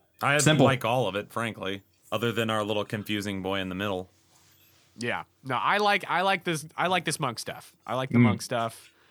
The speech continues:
Speaker 3: I feel like it's good quality of life type improvements. Some of them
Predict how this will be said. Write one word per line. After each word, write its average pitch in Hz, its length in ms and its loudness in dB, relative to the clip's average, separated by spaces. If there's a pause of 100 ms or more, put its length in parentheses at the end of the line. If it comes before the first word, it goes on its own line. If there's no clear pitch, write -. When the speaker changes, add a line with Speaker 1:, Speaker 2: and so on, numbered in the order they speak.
(300)
Speaker 3:
I 113 120 -6
feel 143 220 -2
like 131 200 0
it's 120 220 -6
good 139 500 0 (300)
quality 131 400 0
of 120 80 -2
life 120 280 0
type 123 240 -4
improvements. 110 800 -6 (520)
Some 139 200 -2
of 131 100 -4
them 127 320 -4